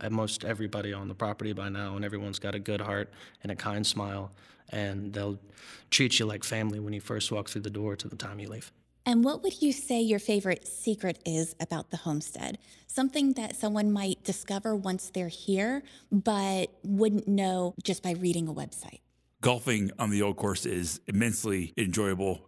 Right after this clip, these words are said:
Speaker 3: because even I can score well on it.
Speaker 1: I would probably say that the secret key to the homestead itself is the history behind it. Between the houses that were built in seventeen eighties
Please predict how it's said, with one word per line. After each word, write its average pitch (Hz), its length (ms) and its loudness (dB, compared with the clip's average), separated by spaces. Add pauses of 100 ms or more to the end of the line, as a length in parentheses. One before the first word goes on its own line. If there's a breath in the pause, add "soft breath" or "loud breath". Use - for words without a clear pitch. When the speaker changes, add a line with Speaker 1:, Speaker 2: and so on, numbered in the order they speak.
(140)
Speaker 3:
because 98 420 -2 (140)
even 110 200 2
I 104 60 2
can - 140 -4
score - 200 -2
well 85 220 -2
on 80 200 -10
it. 80 100 -20 (480)
Speaker 1:
I 135 120 0
would 156 200 4
probably 123 480 2
say 117 600 4
that 110 560 -2
the 113 220 -2
secret - 720 2
key 117 500 2
to 104 840 -2 (120)
the 110 60 -8
homestead 113 500 0
itself - 840 0
is 110 320 0
the 107 240 0 (180)
history 107 460 0
behind 104 420 -6
it. 101 180 -8 (480 soft breath)
Between 120 460 0
the 107 120 -2
houses 107 440 0
that 107 160 -2
were 110 120 -2
built 104 320 -2
in 101 260 -4
seventeen 107 580 -2
eighties 104 480 -2